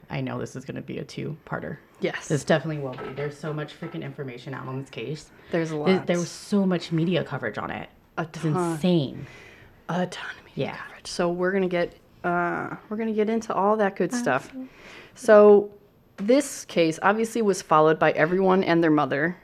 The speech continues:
Speaker 1: Yes.
Speaker 2: Um, I mean, it's just a whole big-ass web of lies, deceit, and confusion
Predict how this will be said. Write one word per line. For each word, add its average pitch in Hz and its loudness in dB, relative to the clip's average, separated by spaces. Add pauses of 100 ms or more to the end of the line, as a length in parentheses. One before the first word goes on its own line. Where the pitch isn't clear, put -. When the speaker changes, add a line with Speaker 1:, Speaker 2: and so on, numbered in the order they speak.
(140)
Speaker 1:
Yes. - -4 (240)
Speaker 2:
Um, 156 2 (240)
I 170 4
mean, 165 4
it's 180 0
just - 2
a 190 2
whole 185 4
big-ass 165 2
web 165 4
of 156 0
lies, 180 8
deceit, - -4
and 160 -2
confusion 202 2